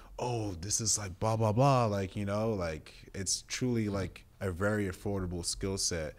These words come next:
you know, if learning a shortcut, you know, 'cause there's a lot of different courses that are paying thousands of dollars and,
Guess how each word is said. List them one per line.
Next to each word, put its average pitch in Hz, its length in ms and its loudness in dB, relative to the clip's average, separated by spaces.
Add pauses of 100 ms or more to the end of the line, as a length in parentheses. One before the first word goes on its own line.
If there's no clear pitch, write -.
(380)
you 101 100 -2
know, 85 360 -2 (200)
if 92 200 -10
learning 95 320 -4
a 69 80 -10
shortcut, 87 600 -6 (240)
you 90 80 -4
know, 80 120 -4
'cause 78 160 -8
there's 98 160 -4
a 82 80 -4
lot 85 280 -4
of 82 120 -4
different 82 280 -10
courses 85 380 -6
that 73 100 -6
are 69 100 -8 (400)
paying 82 360 -4
thousands 82 440 -4
of 76 120 -8
dollars 80 540 -2
and, 78 220 -8